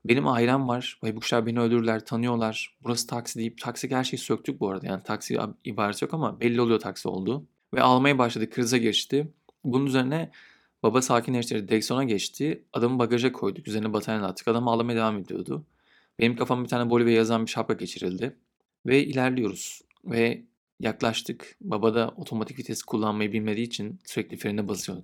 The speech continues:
debriyaj yerine. Neyse yaklaştığımda gördüğüm, gerçekten de birkaç kişinin kanlar içerisinde kenarlarda yattığı, insanların arabaları, otobüsleri parçaladıklarını gördüm ve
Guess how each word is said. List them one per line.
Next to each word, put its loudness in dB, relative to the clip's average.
debriyaj -4
yerine. -8
Neyse -2
yaklaştığımda 0
gördüğüm, 2
gerçekten 0
de -4
birkaç -2
kişinin -6
kanlar -4
içerisinde -6
kenarlarda -4
yattığı, -6
insanların 0
arabaları, 2
otobüsleri 0
parçaladıklarını 0
gördüm -2
ve -2